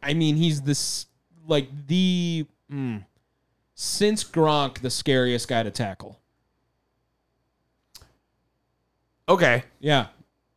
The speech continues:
Speaker 2: I'll, I'll take that.
Speaker 1: 'Cause that, like, Travis Kelce's big, don't get me wrong, but Derrick Henry, like,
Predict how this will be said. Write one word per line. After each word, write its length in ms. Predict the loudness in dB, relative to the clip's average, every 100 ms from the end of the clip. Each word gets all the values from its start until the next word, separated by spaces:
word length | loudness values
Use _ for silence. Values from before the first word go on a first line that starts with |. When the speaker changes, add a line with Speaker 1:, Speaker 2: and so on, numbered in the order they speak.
| _ _ 2
Speaker 2:
I'll, 260 | 4 4
I'll 60 | 4
take 220 | 2 2
that. 340 | 2 0 -2
Speaker 1:
'Cause 200 | -4 -2
that, 200 | 0 -2 -4
like, 320 | 0 2 2 -2 _ _ _ _ _ -20 -18 -12
Travis 320 | 2 4 4
Kelce's 340 | 0 0 -2 -2
big, 600 | 4 6 4 0 -8 -6
don't 140 | -4
get 60 | -2
me 60 | -2
wrong, 500 | 0 0 0 -4 -8 _ _ _ _ _ _ _
but 180 | 2 4
Derrick 300 | 4 4 2
Henry, 440 | 2 2 4 4
like, 380 | 4 2 2 -2